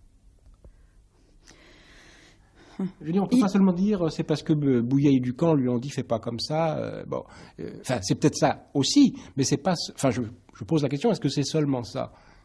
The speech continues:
Speaker 2: Non, ce n'est pas possible que ce soit seulement cela, évidemment. Il n'aurait pas suivi le conseil s'il n'y avait pas quelque chose en lui qui y répondait.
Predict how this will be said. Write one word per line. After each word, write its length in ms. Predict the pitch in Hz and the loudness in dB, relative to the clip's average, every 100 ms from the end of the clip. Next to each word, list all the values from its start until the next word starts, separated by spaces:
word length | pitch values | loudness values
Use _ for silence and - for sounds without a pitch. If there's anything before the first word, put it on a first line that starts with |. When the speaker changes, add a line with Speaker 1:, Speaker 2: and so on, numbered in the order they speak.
| _ _ - | _ _ -16
Speaker 2:
Non, 120 | 160 | -12
ce 100 | 165 | -10
n'est 100 | 156 | -8
pas 120 | 175 | -6
possible 480 | 202 208 - 254 151 | -6 -4 2 2 2
que 100 | 170 | -4
ce 140 | 165 | -4
soit 160 | 160 160 | -2 -2
seulement 340 | - 147 139 | 0 0 0
cela, 240 | - 165 143 | -2 -2 -2
évidemment. 400 | 139 135 123 127 | 0 -2 -2 -2
Il 100 | 139 | 0
n'aurait 200 | 151 156 | 0 0
pas 100 | 180 | 0
suivi 240 | 190 180 | 2 0
le 80 | 160 | 0
conseil 400 | 156 160 233 196 | -2 2 4 4
s'il 120 | 180 | 4
n'y 40 | |
avait 100 | 151 | 0
pas 140 | 160 165 | 0 -2
quelque 220 | 170 170 | -2 -4
chose 160 | 165 160 | -2 2
en 100 | 156 | 2
lui 160 | 196 | 0
qui 140 | 180 170 | -2 0
y 60 | |
répondait. 540 | 165 143 180 220 170 | 0 0 0 4 2